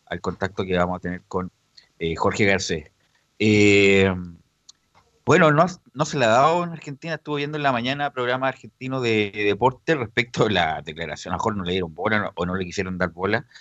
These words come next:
a lo que dijo la araña, el, el arquero, ex arquero de Colo-Colo, Raúl Olivares,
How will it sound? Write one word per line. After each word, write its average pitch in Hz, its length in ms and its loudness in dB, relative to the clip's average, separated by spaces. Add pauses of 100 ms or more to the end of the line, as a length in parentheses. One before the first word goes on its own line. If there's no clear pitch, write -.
(320)
a 87 80 -6
lo 85 120 -4
que 82 120 -8
dijo 98 220 -4
la 85 80 0
araña, 87 680 -2 (560)
el, 76 540 -8 (380)
el 85 120 -4
arquero, 101 320 0
ex 95 240 0
arquero 101 300 0
de 98 40 2
Colo-Colo, 92 440 0
Raúl 104 200 2
Olivares, 107 520 -2